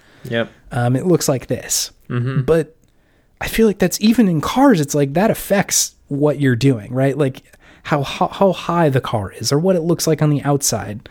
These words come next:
Speaker 1: Mm-hmm.
Speaker 2: um, how, uh, how it feels on the inside. It doesn't matter at all with the video game console.
Speaker 1: It's true.
Speaker 2: Yeah, like, I don't, I couldn't describe to you what my PlayStation looks like. It just sits in the box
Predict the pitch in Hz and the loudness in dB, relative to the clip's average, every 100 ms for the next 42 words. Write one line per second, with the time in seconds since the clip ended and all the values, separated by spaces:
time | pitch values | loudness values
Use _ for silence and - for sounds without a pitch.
0 | - 127 127 139 139 135 131 131 - 160 | -6 -6 -4 -4 0 2 2 0 0 0
1 | 160 156 143 151 143 135 170 - - 190 | 2 2 2 0 0 2 0 0 0 2
2 | 156 139 131 147 139 101 - 160 233 240 | 2 0 -2 0 0 -4 -4 -2 2 2
3 | 208 - 190 214 208 214 220 143 135 - | 2 2 4 4 4 4 6 4 2 -2
4 | - 226 240 170 117 - _ - _ - | -2 2 4 4 0 -12 _ -20 _ -4
5 | - 180 254 269 160 127 117 127 135 - | -2 2 6 6 4 0 -4 -10 -10 -12
6 | - _ _ _ - - - 175 165 151 | -12 _ _ _ -12 -10 -2 0 2 2
7 | 156 151 190 262 247 - 185 185 208 202 | 2 2 2 4 4 2 0 2 0 0
8 | 165 - 143 147 139 135 123 131 123 127 | -2 0 0 0 2 2 2 0 0 0
9 | - 120 120 110 107 - - 107 135 180 | 0 -2 -2 -4 -6 -6 -6 -4 -2 0
10 | - 180 - 175 127 - 156 135 156 - | 2 0 0 0 -2 -2 0 0 0 -2
11 | - | -4